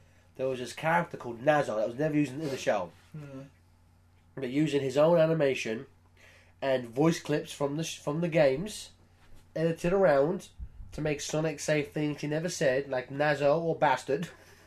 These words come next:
Speaker 1: <laughs> "You bastard!"
Speaker 2: Batsard.
Speaker 1: It's, it's like,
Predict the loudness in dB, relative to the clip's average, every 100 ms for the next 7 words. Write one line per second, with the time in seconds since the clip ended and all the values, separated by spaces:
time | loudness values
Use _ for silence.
0 | _ _ -20 -20 -10 -2 0 8 8 10
1 | 10 10 4 -12 -20 -20 -20 -20 -20 _
2 | -20 -20 -20 -10 -4 -2 4 6 6 2
3 | 0 0 4 10 12 10